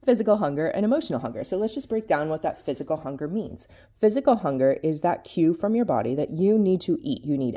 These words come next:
energy, you need fuel. So that physical hunger, it starts in your belly.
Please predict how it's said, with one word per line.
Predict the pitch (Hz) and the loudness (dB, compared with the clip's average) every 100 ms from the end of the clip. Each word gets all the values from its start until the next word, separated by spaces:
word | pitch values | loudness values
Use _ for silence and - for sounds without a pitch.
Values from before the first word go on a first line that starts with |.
| - | -2
energy, | 208 220 196 202 - | 0 2 0 -2 -2
you | 175 | -2
need | 160 147 | -2 -4
fuel. | - 98 - - - - - - | -8 -8 -8 -10 -20 -20 -20 -20
So | - 180 160 - - | 2 4 4 0 -2
that | 175 208 392 180 | 0 0 -2 -2
physical | 147 135 139 | -2 -4 -4
hunger, | 135 117 107 104 - | -4 -2 0 -2 -4
it | - 185 | -4 0
starts | 220 233 240 | 2 2 2
in | 233 | 0
your | 185 | 0
belly. | 127 104 - | 0 -2 -4